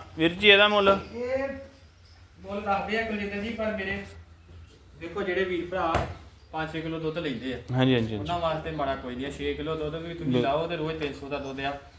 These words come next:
Speaker 1: ਬਿਲਕੁਲ,
Speaker 2: ਇੱਕ
Speaker 1: ਬਿਲਕੁਲ।
Speaker 2: ਮਹੀਨੇ ਦੇ ਵਿੱਚ ਨੌ ਦਸ ਹਜ਼ਾਰ ਦਾ ਦੁੱਧ ਬਣ ਜਾਂਦਾ।
Speaker 1: ਬਿਲਕੁਲ ਵੀਰ ਜੀ, ਬਿਲਕੁਲ।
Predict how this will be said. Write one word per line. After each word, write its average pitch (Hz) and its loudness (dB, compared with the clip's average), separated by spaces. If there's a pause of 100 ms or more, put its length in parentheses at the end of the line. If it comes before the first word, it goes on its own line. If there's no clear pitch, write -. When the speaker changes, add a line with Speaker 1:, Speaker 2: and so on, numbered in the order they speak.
(200)
Speaker 1:
ਬਿਲਕੁਲ, 127 0
Speaker 2:
ਇੱਕ 135 0
Speaker 1:
ਬਿਲਕੁਲ। 104 -2
Speaker 2:
ਮਹੀਨੇ 151 -4
ਦੇ 147 -2
ਵਿੱਚ 156 -2
ਨੌ 147 -4
ਦਸ 143 -2
ਹਜ਼ਾਰ 151 -2
ਦਾ 139 -4
ਦੁੱਧ 127 -8
ਬਣ 139 -8
ਜਾਂਦਾ। 123 -8 (120)
Speaker 1:
ਬਿਲਕੁਲ 123 2
ਵੀਰ 131 -4
ਜੀ, 127 -8
ਬਿਲਕੁਲ। 107 -12